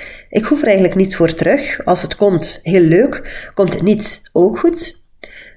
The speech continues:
Wat is er daar strategisch aan? Ehm, zeker als je het de volgende dag opvolgt, speel je eigenlijk heel kort op de bal. En doe wat je gezegd hebt, eh, waardoor dat de ander wel impressed gaat zijn,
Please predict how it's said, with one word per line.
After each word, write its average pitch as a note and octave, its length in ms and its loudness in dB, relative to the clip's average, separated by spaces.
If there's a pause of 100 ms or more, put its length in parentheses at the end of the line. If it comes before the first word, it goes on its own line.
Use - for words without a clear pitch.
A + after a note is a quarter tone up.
(160)
Wat G3+ 120 2
is A3 100 0
er G3+ 60 0
daar E3+ 140 2
strategisch C4+ 600 2
aan? B3+ 520 2 (100)
Ehm, D#3+ 540 2 (120)
zeker A3 320 -2
als F#3 120 2
je F3+ 60 0
het D#3 80 -4
de D#3 60 -4
volgende F3 300 2
dag D3+ 240 0
opvolgt, A3+ 720 0
speel G3+ 240 0
je F#3 80 4
eigenlijk F#3 280 2
heel G#3 260 2
kort G#3 220 -2
op D#3+ 140 0
de D#3 80 0
bal. - 420 0 (640)
En E3+ 160 0
doe A3 140 4
wat G#3+ 140 2
je F#3 100 2
gezegd D#3 360 -2
hebt, - 520 -6 (400)
eh, D#3 280 4
waardoor E3+ 220 2
dat D#3+ 140 0
de F3 100 0
ander F#3 300 2
wel E3+ 400 2
impressed D#3 520 0
gaat G3 280 -2
zijn, A3 380 2